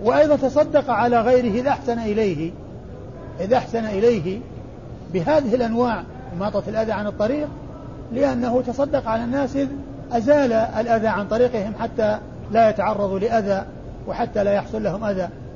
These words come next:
والأمر بالمعروف صدقة لأنه دلهم على الخير، والنهي عن المنكر صدقة لأنه حذرهم من الشر، والكلمة الطيبة صدقة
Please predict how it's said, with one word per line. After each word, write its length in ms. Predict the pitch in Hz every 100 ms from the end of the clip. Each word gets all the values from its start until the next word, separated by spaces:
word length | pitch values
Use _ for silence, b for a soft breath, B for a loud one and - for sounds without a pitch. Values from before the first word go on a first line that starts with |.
| - - - 143
والأمر 220 | 180 233
بالمعروف 420 | 214 180 233 233
صدقة 420 | 269 269 262 247
لأنه 360 | 190 196 220 208
دلهم 360 | 254 262 240 240
على 120 | 247
الخير، 300 | 233 262 247 - - - -
والنهي 260 | 151 190 196
عن 100 | 220
المنكر 240 | 240 226
صدقة 360 | 214 240 247 214
لأنه 300 | 226 240 -
حذرهم 520 | - 240 262 247 247
من 100 | 262
الشر، 320 | 240 269 269 254 - - - -
والكلمة 460 | 254 254 330 330 294
الطيبة 480 | 254 269 247 233
صدقة 460 | 208 233 220 214